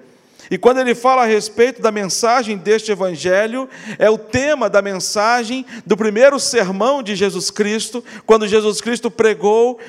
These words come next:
falando a respeito de arrependimento. Quando a gente fala sobre o tema da mensagem do Evangelho da Graça, é a mesma mensagem que João Batista pregou, anunciando a vinda do Messias,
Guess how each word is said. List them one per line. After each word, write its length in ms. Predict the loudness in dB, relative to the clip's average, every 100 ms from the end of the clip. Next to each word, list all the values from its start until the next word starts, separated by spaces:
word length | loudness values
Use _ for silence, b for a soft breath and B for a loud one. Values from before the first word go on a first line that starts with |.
| B
falando 360 | 6 6 4
a 40 | 2
respeito 460 | 2 -2 0 0
de 60 | 2
arrependimento. 920 | 0 0 -4 -4 -2 -2 -4 -8 -16 _ B B B B -2
Quando 200 | 2 4
a 340 | 4 0 2 2
gente 240 | 2 -2
fala 360 | 0 2 2 0
sobre 320 | 0 0 0
o 160 | -6 -8
tema 420 | 0 0 2 2
da 100 | 0
mensagem 880 | 0 -4 0 2 2 0 -2 -10 B -6
do 120 | 4
Evangelho 840 | 4 4 -2 0 2 2 0 -2 0
da 160 | 2 2
Graça, 720 | 4 4 4 2 -2 -4 -4 B B 0
é 120 | 2
a 40 |
mesma 280 | 4 2 0
mensagem 640 | -2 -4 0 2 2 0 -6
que 160 | -6
João 200 | -2 0
Batista 600 | 2 2 0 -6 -2 -2
pregou, 800 | 0 2 2 2 2 4 4 2 B B 2
anunciando 760 | 2 2 -2 0 2 2 2
a 120 | 2
vinda 400 | 2 -4 -6 -4
do 100 | -4
Messias, 640 | 0 0 -2 -6 -2 -2